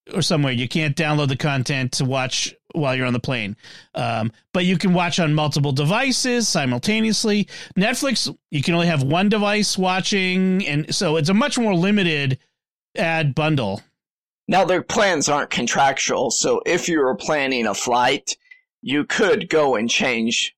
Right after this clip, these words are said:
Speaker 2: and pay three dollars more just for that one
Speaker 1: That
Speaker 2: month.
Speaker 1: month? Yeah, you could. Yeah, you, there is no penalty for going up and down on the, the pricing, you know, the, the plans.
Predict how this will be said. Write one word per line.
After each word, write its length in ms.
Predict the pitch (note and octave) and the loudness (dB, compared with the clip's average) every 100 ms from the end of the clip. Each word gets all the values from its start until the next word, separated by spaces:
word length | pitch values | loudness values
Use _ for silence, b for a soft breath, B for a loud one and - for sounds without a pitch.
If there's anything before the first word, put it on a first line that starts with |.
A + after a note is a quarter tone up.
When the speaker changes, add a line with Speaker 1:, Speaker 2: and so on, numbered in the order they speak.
| _ _ | _ _
Speaker 2:
and 160 | B2+ A2+ | -4 -2
pay 240 | D3 B2+ | 0 0
three 220 | A#2 A#2+ | 0 0
dollars 460 | A2 A2+ A2 F#2 G#2+ | 2 2 2 0 -2
more 280 | B2 A2 G2 | 0 0 0
just 280 | A2+ A#2+ - | 0 0 -2
for 140 | A2 | 0
that 220 | G2 A#2 | 0 0
one 320 | - F#2+ G#2+ - _ _ _ _ | 0 -2 -4 -10 _ _ _ _
Speaker 1:
That 200 | D3+ C#3+ | -2 0
Speaker 2:
month. 260 | C#3+ D3 F3 | 0 0 -2
Speaker 1:
month? 100 | - _ | -6 _
Yeah, 380 | - D3 G#2 - | -4 -2 -2 -4
you 180 | D#3 D3+ | -2 0
could. 280 | F#3+ D#3+ | 0 0
Yeah, 220 | G3 E3+ C3 | 0 0 0
you, 280 | D#3 G#3+ | 0 0
there 180 | D#3+ F3+ | 2 2
is 160 | F#3 E3 | 2 2
no 460 | E3+ D#3+ D#3 D3 b b b _ | 0 2 0 -2 b b b _
penalty 440 | F#3+ F3+ D#3 D#3 | 0 2 2 0
for 160 | C#3 D3+ | 0 0
going 260 | C3 C#3 C#3 | 0 0 -2
up 120 | C3+ | -2
and 100 | B2+ | -2
down 280 | B2 A#2 A#2 | 0 0 0
on 100 | A2+ | 0
the, 280 | A2+ A2 A2+ | 0 -2 -4
the 100 | A#2+ | -4
pricing, 640 | A2 B2 A2+ A2+ A2 A2 - | -4 -4 -2 -4 -4 -6 -4
you 140 | A#2+ | -4
know, 60 | A2 | -4
the, 180 | G#2+ G#2+ | -4 -6
the 80 | A2+ | -6
plans. 600 | - B2 A2 G#2 - | -6 -4 -4 -2 -4